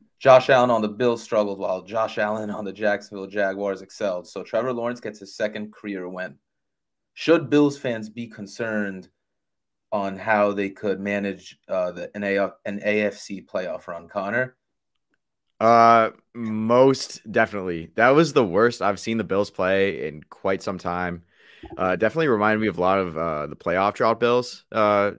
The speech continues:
Speaker 2: to me. Um, obviously, Josh Allen, li-, like you said in his, well, not linebacker Josh Allen, he played great. <laughs> Um,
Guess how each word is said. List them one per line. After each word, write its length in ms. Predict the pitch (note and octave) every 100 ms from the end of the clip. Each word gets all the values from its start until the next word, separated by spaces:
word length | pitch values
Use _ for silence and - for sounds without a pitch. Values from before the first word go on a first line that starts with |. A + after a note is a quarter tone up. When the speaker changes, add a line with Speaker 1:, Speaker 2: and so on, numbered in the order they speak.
| -
Speaker 2:
to 100 | B2+
me. 300 | B2+ C3 C3 _ _ _ _ _ _ _
Um, 460 | F#2+ F#2+ F2+ F2 - _ -
obviously, 640 | G#2 A#2+ B2+ B2 B2+ G#2+ E2+ _
Josh 400 | - G#2 G#2 G#2+
Allen, 420 | G#2+ F#2 F#2 A2+ A2 -
li-, 180 | G#2+
like 220 | D#2+ G#2 A#2+
you 100 | C3+
said 280 | B2 A2
in 140 | G2 F#2+
his, 340 | F2 D2+ - -
well, 240 | F2 E2 -
not 180 | G#2+ D#2+
linebacker 460 | F#2 F2 D2+ C#2+
Josh 260 | - C#2 B1
Allen, 200 | A#1 C#2+
he 60 | E2+
played 200 | D#2 D#2+
great. 260 | E2 D2 _ G2
<laughs> 160 | -
Um, 240 | F3+ B2+